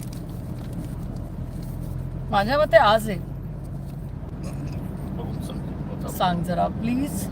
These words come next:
Speaker 1: विचार. मी आहे प्रज्ञा जोशी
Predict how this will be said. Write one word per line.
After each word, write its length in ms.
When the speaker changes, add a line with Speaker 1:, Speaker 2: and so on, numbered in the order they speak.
Speaker 1:
विचार. 340
मी 160
आहे 120
प्रज्ञा 420
जोशी 600